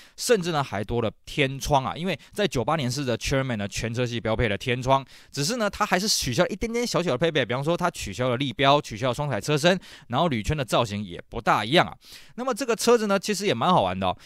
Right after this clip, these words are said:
我们当年在路上呢，其实你没办法去分辨C M五百S跟六百S。你会说啊，那不是外观有一些不同吗？不好意思啊，大部分的C M五百S呢都会去加个立标啊，大部分呢都会去换一些比较气派的 logo，甚至车尾，哎，也会换成这个S三二零的 logo。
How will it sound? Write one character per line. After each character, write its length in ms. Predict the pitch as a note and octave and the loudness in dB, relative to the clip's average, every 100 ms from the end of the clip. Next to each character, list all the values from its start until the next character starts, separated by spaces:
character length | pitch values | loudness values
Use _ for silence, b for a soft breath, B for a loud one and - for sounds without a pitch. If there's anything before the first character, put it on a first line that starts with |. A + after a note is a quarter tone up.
| B | B
我 80 | - | -8
们 160 | D#3 F#3+ | -6 0
当 160 | A#3 B3 | 0 0
年 140 | D3 | 0
在 140 | D#3 | 2
路 140 | F#3+ F3 | 2 2
上 140 | E3 | 2
呢， 120 | D3+ C3 | 2 0
其 140 | C#3+ | -2
实 80 | D3+ | -4
你 80 | C#3 | -2
没 100 | G#2 | 0
办 120 | C#3 | 0
法 60 | |
去 100 | G2+ | 0
分 200 | B2+ B2+ | 0 0
辨 140 | B2+ B2+ | 0 0
C 200 | A2 D3+ | 0 -2
M 140 | C#3+ | -2
五 80 | A#2 | -2
百 220 | B2+ F#2+ | -2 -2
S 160 | A#2+ A2 | -4 -4
跟 200 | A#2 A2+ | -4 0
六 100 | B2 | 0
百 160 | G#2+ F2 | 0 -4
S。 300 | F#2+ - F2+ | -6 -6 -6
你 60 | |
会 80 | C3 | 0
说 100 | F#3+ | 2
啊， 180 | - A3+ | 2 0
那 120 | C4 | -2
不 140 | B3 G#3 | -2 -2
是 100 | A#3+ | 2
外 180 | A#3 G#3+ | 4 4
观 200 | A3 G#3 | 4 2
有 160 | C3 | 0
一 40 | C#3 | 0
些 100 | E3+ | -2
不 120 | E3+ | -2
同 140 | E3+ | -2
吗？ 180 | A2+ A#2 - | 0 0 0
不 80 | A2 | -4
好 100 | G2 | -4
意 60 | |
思 80 | G#2 | -4
啊， 100 | G2 B B B | -8 B B B
大 160 | - B3 | 4 4
部 140 | B3 | 4
分 160 | G#3+ G#3 | 0 0
的 100 | F#3 | -2
C 300 | - F#3 G#3+ | -2 -2 2
M 200 | F#3+ D3+ | 2 2
五 160 | C3+ | -2
百 240 | F3 A#2+ G#2 | 2 2 2
S 200 | C#3 A2+ | -2 -4
呢 80 | |
都 120 | G2+ B2 | -4 -4
会 40 | |
去 100 | C3+ | -2
加 160 | B2 A2+ | 0 0
个 120 | G2 | -2
立 140 | G#2 | -6
标 220 | F2 G2 E2 b b b | -6 -6 -6 b b b
啊， 180 | G2+ A2+ | -4 0
大 160 | E3 | 2
部 120 | D3+ D3+ | 2 2
分 140 | D#3 | 0
呢 100 | C3 | 0
都 140 | A#2+ | 0
会 80 | C3+ | 0
去 100 | B2+ C3 | -2 0
换 180 | D3+ | 0
一 40 | B2 | 0
些 100 | A#2+ | -4
比 100 | G2+ | -4
较 80 | A2+ | -6
气 240 | - E3+ | -4 -2
派 140 | D3 | 0
的 60 | B2+ | 2
logo， 200 | D#3 C3 | 2 0
甚 140 | A#2 | -2
至 100 | F#3+ - - | -4 -6 -4
车 140 | G#3+ | 0
尾， 120 | A3+ - | 0 0
哎， 100 | B2 | -6
也 120 | - G#2 | -10 -8
会 120 | D3+ | -6
换 200 | F3 B2+ | -4 -6
成 200 | G2 G2 | -8 -10
这 100 | A#2+ | -8
个 100 | G#2+ - | -8 -6
S 220 | C3 - | -6 -6
三 240 | G2 A2+ | -6 -4
二 100 | C3 | -4
零 120 | A2+ E2+ | -6 -6
的 80 | |
logo。 340 | F#2 A#2+ B2+ | 2 2 2